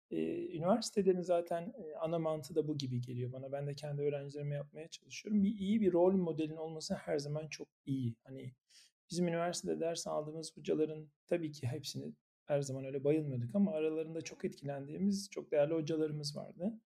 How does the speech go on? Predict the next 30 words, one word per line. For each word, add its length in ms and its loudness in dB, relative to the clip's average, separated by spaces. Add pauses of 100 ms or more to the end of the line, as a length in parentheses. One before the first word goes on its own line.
(600)
Ben 160 8
de 100 8
bir 80 10
gün 200 6
bir 120 4
ö-, 340 0
öğretim 340 4
üyesinin 560 0
bahsettiği 640 -2
bir 100 -8
konu 420 4
üzerine, 560 0
hani, 340 -6 (400)
böyle, 220 4
hani, 300 0 (580)
derler 320 10
ya, 160 2
dikkat 360 2
kesilmek 500 -2
gibi, 180 0
böyle, 240 4
bir, 80 6
hani, 240 6
çok 240 0
inceleyip 580 0
gidip 260 -4
bakmıştım. 520 2
Bu 80 -12
konu 240 2
başlığının 420 2